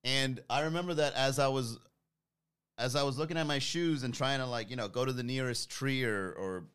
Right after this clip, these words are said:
area of grass and try to, like, you know, rub it off. I remember looking down across the street and I, I saw a, a guy walking a French bulldog. And I, I, for some reason, I had so much anger in my head. I blamed that Frenchie. I was like, "That's, that's the little bastard that did that shit."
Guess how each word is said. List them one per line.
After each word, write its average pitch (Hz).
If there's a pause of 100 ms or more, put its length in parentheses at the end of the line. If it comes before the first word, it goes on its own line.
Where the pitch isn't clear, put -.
(360)
area 113
of 92
grass 117
and 95
try 110
to, 104
like, 95 (680)
you 101
know, 90 (500)
rub 123
it 117
off. 123
I 120
remember 160
looking 160
down 135
across 147
the 120
street 135
and 107
I, 110 (120)
I 110
saw 139
a, 101
a 98
guy 120
walking 107
a 101
French 120
bulldog. 117
And 95
I, 101 (220)
I, 107 (100)
for 120
some 151
reason, 143
I 110
had 117
so 131
much 123
anger 123
in 117
my 113
head. 127 (240)
I 131
blamed 135
that 120
Frenchie. 135
I 98
was 98
like, 90
"That's, 127
that's 131
the 139
little 139
bastard 135
that 110
did 151
that 85
shit." -